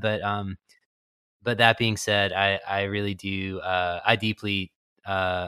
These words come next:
affirm and believe what you said about, like, us having multiple parts of who we are. And, uh, and yeah, it being a, like, healthy and beneficial way to live, to try to, like, keep those active and, and, uh, and mutually, mutually, uh, reinforcing even kind of,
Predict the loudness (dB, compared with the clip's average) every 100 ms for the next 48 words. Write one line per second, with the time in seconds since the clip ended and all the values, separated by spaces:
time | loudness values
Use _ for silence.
0 | -6 -6 -2 -2 -2 -2 -4 -4 -6 -4
1 | -6 -8 -10 -8 -8 -8 -6 -6 -6 -10
2 | -12 -14 -14 _ _ -10 -8 -2 0 2
3 | 0 -2 -4 -8 -4 -2 -2 -6 -8 -6
4 | -2 -2 -2 -4 -6 -8 -6 -6 -8 -16
5 | -20 -20 -20 _ _ -2 4 8 8 6
6 | 2 2 2 2 2 0 -2 -14 -4 -2
7 | -2 -2 -2 -2 -4 -10 -12 -6 -6 -6
8 | -6 -4 -4 -4 -6 -4 -4 -4 -4 -6
9 | -8 -10 -10 -6 -4 -4 -6 -8 -12 _
10 | _ _ _ _ -6 -6 -2 0 0 -2
11 | -8 -8 -6 -4 -4 -6 -6 -10 -12 -8
12 | -4 -4 -2 -2 0 2 4 4 4 2
13 | 2 4 2 2 2 2 2 2 2 2
14 | 0 -2 -2 -4 -2 -4 -4 -6 -8 -8
15 | -8 -8